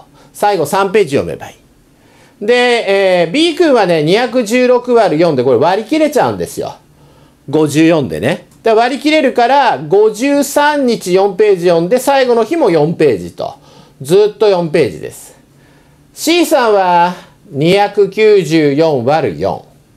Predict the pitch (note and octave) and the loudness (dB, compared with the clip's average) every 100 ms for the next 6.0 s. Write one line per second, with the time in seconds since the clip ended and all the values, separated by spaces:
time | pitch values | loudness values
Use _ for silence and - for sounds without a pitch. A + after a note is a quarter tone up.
0 | _ - C3 D3 _ - - - - D3+ | _ -14 -14 -14 _ -20 -20 -18 -6 -2
1 | D#3 D3+ D3 C#3 C#3 D#3+ F3+ A3+ G3+ G3 | 0 0 0 0 0 0 0 -2 0 0
2 | F3+ E3 D3+ - E3+ E3 E3+ E3+ D#3+ F#3+ | 2 0 -2 -4 -2 0 -2 -2 0 2
3 | F3 A#2+ - C3+ E3+ A#3 G3 F3+ G#3+ G#3+ | 2 0 -4 -2 0 2 0 0 -2 -2
4 | F3 - C#3 - A#2+ - F2 - G3+ G#3+ | -4 -2 -4 -2 -4 -4 -10 -4 -2 0
5 | A2+ F2+ G#2 - C4 G#3 - B1+ C#3 | -2 -6 -10 -4 -4 -4 -8 -16 -14